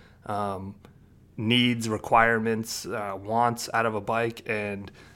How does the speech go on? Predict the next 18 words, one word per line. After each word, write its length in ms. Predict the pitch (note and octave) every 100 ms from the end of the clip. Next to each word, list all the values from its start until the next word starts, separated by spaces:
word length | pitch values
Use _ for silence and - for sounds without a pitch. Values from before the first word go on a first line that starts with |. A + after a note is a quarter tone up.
| - -
um, 380 | - G2+ G2 G2 - -
you 100 | B2
know, 80 | A2+
there's 200 | C#3 -
still, 480 | C#3 C#3 C#3+ C3+ - -
I 80 | A2
think 240 | C#3+ C#3+
there's 220 | C3 B2 -
still 280 | C#3 C3
a 60 | A#2
bit 200 | A2+ A#2+
of 280 | A2+ G#2+ - - - - -
price 260 | B2+ B2
consciousness 680 | - A2+ - A2 A2 G#2 -
going 320 | G2+ G#2+ G2+
on 180 | G2+ G2+
there. 320 | G#2 A2 A2 -
Um, 400 | G#2 G#2 G2+ G2